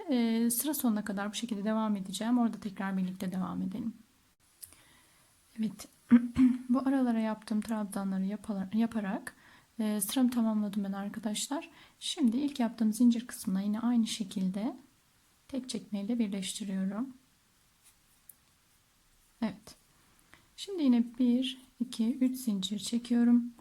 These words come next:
Tığımın başına ipimi doladım. Ve hemen önümdeki zincirin dibindeki bu zincir, bakın arkadaşlar, onun dibindeki boşluktayım. Oraya iki trabzan yapıyorum. Sonra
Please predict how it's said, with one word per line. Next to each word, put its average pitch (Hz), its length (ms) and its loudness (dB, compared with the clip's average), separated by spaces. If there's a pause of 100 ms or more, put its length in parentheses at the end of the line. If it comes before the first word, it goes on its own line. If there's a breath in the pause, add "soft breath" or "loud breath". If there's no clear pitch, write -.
(260 loud breath)
Tığımın 254 280 6
başına 220 260 0
ipimi 190 320 -2
doladım. 208 540 -2 (400 loud breath)
Ve 277 40 2
hemen 277 240 6
önümdeki 214 520 4
zincirin 233 500 6
dibindeki 214 500 2 (160)
bu 285 80 -4
zincir, 220 400 0
bakın 202 200 -6
arkadaşlar, 214 500 -4
onun 262 200 4
dibindeki 214 440 0
boşluktayım. 190 640 -6 (500 loud breath)
Oraya 262 240 4
iki 233 280 0
trabzan 185 440 -4
yapıyorum. 185 640 -6 (2000 soft breath)
Sonra 285 540 0